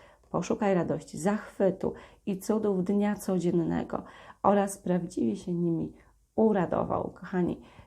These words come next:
karta głupca jest kartą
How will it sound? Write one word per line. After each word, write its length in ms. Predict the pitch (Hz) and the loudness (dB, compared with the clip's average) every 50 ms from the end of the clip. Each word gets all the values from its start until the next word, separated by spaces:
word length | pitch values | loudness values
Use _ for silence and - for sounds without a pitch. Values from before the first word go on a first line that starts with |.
| _ _ - | _ _ -8
karta 400 | - 208 202 - - - 170 165 | -4 -4 -4 -4 -2 -4 -4 -4
głupca 600 | 170 - 160 - - - - - - 285 330 311 - - - _ - _ _ _ _ _ _ - | -4 -6 -8 -10 -10 -12 -4 -2 0 0 0 -2 -4 -12 -20 _ -20 _ _ _ _ _ _ -4
jest 340 | - 190 185 185 185 - - | 0 2 2 2 0 -2 -6
kartą 580 | - 170 175 175 - 165 156 156 - - - | -4 -4 -4 -4 -4 -4 -4 -4 -6 -8 -14